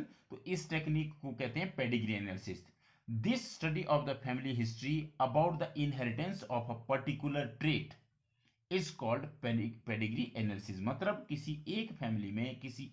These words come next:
एक पर्टिकुलर ट्रेट की इनहेरिटेंस को स्टडी करना क्या कहलाता है, पेडिग्री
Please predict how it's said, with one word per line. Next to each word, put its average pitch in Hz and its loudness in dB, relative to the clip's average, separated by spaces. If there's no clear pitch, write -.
एक 196 0
पर्टिकुलर 131 -2
ट्रेट 113 -4
की 127 -8
इनहेरिटेंस 110 -2
को 135 -2
स्टडी 175 0
करना 110 2
क्या 113 -4
कहलाता 95 -4
है, 160 -2
पेडिग्री 110 0